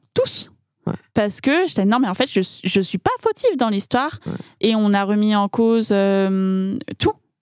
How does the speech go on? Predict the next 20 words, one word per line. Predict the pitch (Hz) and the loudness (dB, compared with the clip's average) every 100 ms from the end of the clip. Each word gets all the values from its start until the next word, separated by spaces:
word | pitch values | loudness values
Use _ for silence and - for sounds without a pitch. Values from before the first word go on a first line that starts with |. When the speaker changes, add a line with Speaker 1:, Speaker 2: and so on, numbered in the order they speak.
| - | 0
Speaker 1:
mes | 208 | 0
croyances, | 190 - 208 208 214 220 220 233 | 0 -2 0 2 2 2 0 0
de | 196 | -2
pourquoi | 175 190 202 | -2 -2 -2
j'étais | 190 180 208 | -2 -2 0
là, | 214 220 220 220 - - _ - | 2 2 0 -2 -6 -20 _ -6
et | 208 | -4
cetera. | - 208 202 190 254 _ _ _ _ - | 0 0 0 0 -2 _ _ _ _ 0
Et | 247 | 2
moi, | 262 311 | 2 0
ça, | 247 262 | 0 0
ça | 254 | 2
a | |
été | 214 214 220 214 220 - - _ - | 2 2 2 2 0 -8 -20 _ -2
trop. | - 196 - _ _ | 0 0 -4 _ _
Speaker 2:
Ouais, | - - | -18 -16
tu | - - | -8 -4
m'étonnes. | 139 - 147 - _ _ _ - | -2 -2 -4 -8 _ _ _ 2
Speaker 1:
Malgré | 233 240 233 247 | 2 2 0 0
tout, | - 277 285 | 2 2 2